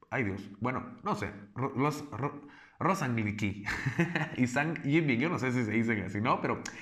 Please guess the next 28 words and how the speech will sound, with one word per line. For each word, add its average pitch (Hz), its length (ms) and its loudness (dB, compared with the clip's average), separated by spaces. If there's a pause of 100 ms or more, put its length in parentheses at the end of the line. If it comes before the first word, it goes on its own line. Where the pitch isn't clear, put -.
(120)
son 165 160 2
los 170 120 4
dueños 143 440 2
de, 127 260 2 (320)
y, 120 120 6 (140)
y, 117 220 4
y 110 80 6
estos, 107 320 0
pues, 92 160 -4
están 123 220 -2
haciendo 123 240 0
una 139 160 0
fortuna 110 500 0
ahí 120 140 0
con, 98 300 -4
con 98 180 -6
el 92 100 -6
tema 113 240 0
de 101 60 0
las 95 160 -2
redes 104 200 0
sociales. 98 380 -4 (680)
Eh, 131 260 2
las 131 220 0
plataformas 196 1120 -2 (320)
están 165 540 -4
sumamente 247 500 -2
desarrolladas. 123 840 -4